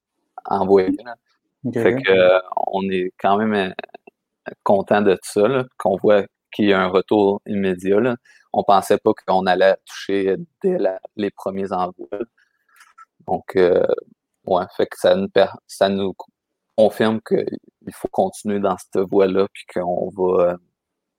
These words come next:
Speaker 1: on va l'exploiter davantage. Ouais.
Speaker 2: C'est, est-ce que c'est une fois-là qui, qui passe chaque semaine ou deux fois par semaine ?
Speaker 1: On a décidé de le faire au mois. C'est
Speaker 2: Ah, au mois.
Speaker 1: mensuel.
Speaker 2: Ok,
Speaker 1: Ouais.
Speaker 2: c'est, ok,
Speaker 1: C'est
Speaker 2: ok.
Speaker 1: pas, euh,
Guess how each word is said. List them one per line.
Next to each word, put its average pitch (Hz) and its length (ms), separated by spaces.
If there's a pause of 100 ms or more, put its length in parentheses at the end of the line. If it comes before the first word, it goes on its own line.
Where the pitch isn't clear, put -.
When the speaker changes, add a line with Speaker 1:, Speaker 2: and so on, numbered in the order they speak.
Speaker 1:
on 98 160
va 92 120
l'exploiter 92 640
davantage. 90 640 (500)
Ouais. 101 100 (100)
Speaker 2:
C'est, 127 320
est-ce 131 120
que - 60
c'est 131 120
une 127 60
fois-là 139 200
qui, 120 200
qui - 220
passe 120 280
chaque 120 140
semaine 147 460
ou 131 60
deux 113 200
fois 120 140
par 117 100
semaine ? 135 560 (800)
Speaker 1:
On 107 160
a 104 100
décidé 110 320
de 135 80
le 107 120
faire 104 300
au 98 120
mois. 92 340 (300)
C'est - 180
Speaker 2:
Ah, 131 120
au 123 40
mois. 120 140
Speaker 1:
mensuel. 95 260 (400)
Speaker 2:
Ok, 139 100
Speaker 1:
Ouais. 156 80 (120)
Speaker 2:
c'est, - 600
ok, 135 120
Speaker 1:
C'est 131 180
Speaker 2:
ok. 139 100
Speaker 1:
pas, 113 360
euh, 101 40